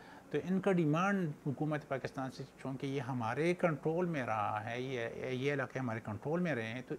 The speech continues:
इसलिए ये वापस हमें दी जाए। आ, बिस्मिल्लाहिर्रहमानिर्रहीम। आ, बिल्कुल ये एक, आ, बहुत ज़्यादा important point है, आ, जिसके ऊपर काफ़ी ये time से बहुत बड़ी controversy है। आ, अब हमने देखना है कि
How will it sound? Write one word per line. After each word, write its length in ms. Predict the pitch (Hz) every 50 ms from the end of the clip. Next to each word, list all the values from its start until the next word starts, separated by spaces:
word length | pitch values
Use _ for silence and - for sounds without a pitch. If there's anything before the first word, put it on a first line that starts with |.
| -
इसलिए 300 | 156 147 - - 180 180
ये 280 | 180 151 143 160 180 180 175 - - - - - - -
वापस 320 | 120 120 117 147 143 - -
हमें 220 | 135 127 135 143 135 117
दी 240 | 104 120 123 127 120
जाए। 260 | 101 107 101 98 101 - - - - -
आ, 300 | 127 127 127 127 127 117 - - - 156
बिस्मिल्लाहिर्रहमानिर्रहीम। 1160 | 139 - - 143 127 123 123 123 117 117 117 113 113 117 117 117 120 117 135 135 139 139 139 - - -
आ, 140 | 147 135
बिल्कुल 420 | 123 120 127 143 143 - - 147 143
ये 160 | 139 143 147
एक, 260 | 143 - - - - 147
आ, 600 | 135 127 127 127 127 117 - - - - - 131 117 110 110 - - - 117 123 120 110 101 101 95 - -
बहुत 220 | 120 110 123 120
ज़्यादा 280 | 107 - 131 120 120 127
important 520 | 123 120 113 - - 117 113 - 123 117 117 -
point 280 | 117 107 110 117 120 - -
है, 100 | 143 131 147 175 - - - - - - - - - - - - - -
आ, 420 | 135 123 117 117 113 110 113 113 107 - - 127
जिसके 320 | 123 120 - - - 127
ऊपर 600 | 123 120 120 - 131 123 120 120 117 120 117 110 - - - - - - - - - - - - -
काफ़ी 260 | - 165 165 - 185
ये 160 | 175 165 151 143 - -
time 240 | 147 135 143 147
से 400 | 135 - - 151 143 135 131 127
बहुत 360 | 123 123 120 117 120 131 127 120
बड़ी 180 | 120 123 127
controversy 680 | 123 - 123 120 110 117 110 110 113 113 - - 117 104 -
है। 160 | - 107 - - - - - - - - - - - - - - -
आ, 240 | 139 131 131 131 135
अब 260 | 131 - 165 165 156
हमने 240 | 139 170 180 180 180
देखना 420 | 151 135 139 143 143 - 170 165
है 200 | 160 147 147 151
कि 180 | 151 - 165 160